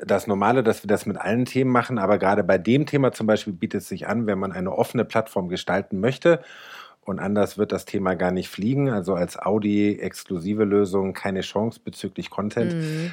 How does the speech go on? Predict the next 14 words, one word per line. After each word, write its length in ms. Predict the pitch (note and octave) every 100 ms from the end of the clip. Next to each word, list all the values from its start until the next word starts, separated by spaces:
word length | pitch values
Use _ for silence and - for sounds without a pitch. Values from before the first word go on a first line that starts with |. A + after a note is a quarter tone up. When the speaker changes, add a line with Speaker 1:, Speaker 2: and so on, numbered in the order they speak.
| -
Speaker 1:
dann 160 | F2+ D#2+
bietet 260 | G#2+ G#2
sich 160 | - F2+
so 140 | G#2
ein 60 | G2+
Modell 340 | F#2 F#2 F#2+
an. 420 | - G#2+ A2 F2+
Geht 160 | A2 -
es 140 | F#3
um 80 | F#2+
andere 340 | F2 A#2 A#2+ G#2+
Technologien, 840 | - G2+ - G2 F#2 F#2 G#2+ G2+
werden 280 | F#2 F#2 F#2
wir 380 | F#2+ F#2+ F#2+